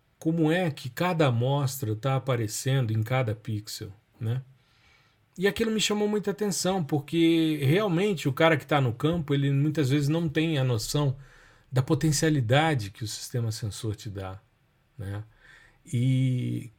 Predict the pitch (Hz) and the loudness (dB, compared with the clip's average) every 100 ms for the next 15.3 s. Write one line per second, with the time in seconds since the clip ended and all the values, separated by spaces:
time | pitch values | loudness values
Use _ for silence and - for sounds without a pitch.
0 | - - - - - 113 110 139 165 175 | -20 -20 -20 -14 -6 -6 -2 0 0 2
1 | 131 - 127 160 156 110 110 113 - 120 | 0 2 4 4 2 0 -2 -2 -4 -4
2 | 113 131 123 123 151 143 101 120 139 131 | -2 -2 0 2 2 0 0 0 2 2
3 | 117 107 107 107 110 - 117 117 107 131 | 0 -4 -4 -4 -4 -6 -6 -4 -2 -2
4 | 117 131 135 - 139 135 135 - - 98 | 0 0 -2 -4 -2 0 -2 -4 -10 -10
5 | 95 104 127 135 - - - _ _ - | -8 -4 -4 -4 -10 -20 -20 _ _ -10
6 | - 117 123 165 - 143 113 139 127 139 | -4 0 2 2 2 0 4 4 4 0
7 | 131 123 139 151 135 139 120 113 - 127 | 0 2 2 0 -2 -4 -4 -2 0 2
8 | 127 110 110 113 110 143 127 107 107 135 | 2 2 0 0 0 0 0 0 0 2
9 | 139 107 127 127 117 110 120 107 - 120 | 2 0 -2 0 -2 -4 -6 -6 -4 -2
10 | 147 147 107 120 117 160 160 180 - 143 | 0 0 0 -2 -2 -2 0 0 0 0
11 | 143 139 135 120 139 131 113 127 110 101 | 0 0 -4 -2 0 0 0 -2 -2 -2
12 | 139 147 123 104 117 113 170 160 117 160 | -2 0 0 -2 -2 -2 -2 0 -2 -2
13 | 156 196 180 135 139 143 175 135 139 127 | -2 -2 -2 -2 0 0 0 0 0 0
14 | 120 123 113 120 139 135 - 127 120 98 | -2 -2 -4 -2 -2 -2 -4 -4 -4 -6
15 | - 139 131 | -6 -4 -4